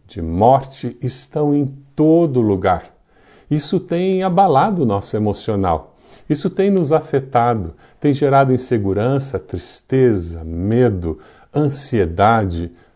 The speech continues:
luto pela perda de pessoas queridas que nós amamos, de parentes.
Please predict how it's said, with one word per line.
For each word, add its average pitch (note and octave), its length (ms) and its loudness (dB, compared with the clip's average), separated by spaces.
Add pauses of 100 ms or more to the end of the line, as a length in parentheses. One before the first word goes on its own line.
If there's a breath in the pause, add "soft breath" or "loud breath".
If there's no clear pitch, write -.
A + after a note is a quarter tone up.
luto F#3 720 0
pela F#3+ 320 -2
perda A3+ 500 2
de E3 120 -2
pessoas E3+ 440 -4
queridas F3 640 -2
que D#3 120 -4
nós D#3 260 0
amamos, D3 680 0
de A#2 80 -6
parentes. F3+ 1040 -2